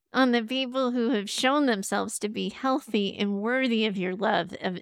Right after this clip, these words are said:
and attention and affection, not just the people who make you feel the way your mom did growing up. That is a really important side note.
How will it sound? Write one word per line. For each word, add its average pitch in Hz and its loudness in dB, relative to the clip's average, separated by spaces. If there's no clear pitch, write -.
and 208 -2
attention 185 -6
and 196 -2
affection, - -6
not 226 2
just 254 -4
the 202 -14
people 196 -4
who 196 0
make 190 -4
you 196 -4
feel 196 -2
the 185 -6
way 196 -4
your 190 -6
mom 175 -4
did 160 -4
growing 165 -4
up. - -8
That 226 0
is 196 -2
a 185 -4
really 202 -2
important 175 -6
side 127 -6
note. 123 -14